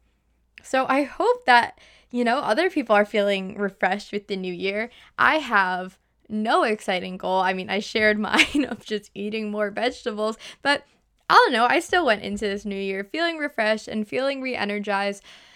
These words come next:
not for any specific reason, but just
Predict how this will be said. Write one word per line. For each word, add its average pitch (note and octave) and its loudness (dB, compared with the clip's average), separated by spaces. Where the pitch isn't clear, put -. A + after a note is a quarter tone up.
not A#4 6
for B4 4
any C4 2
specific C4 -6
reason, C#4+ -4
but C4 -6
just C#4+ -6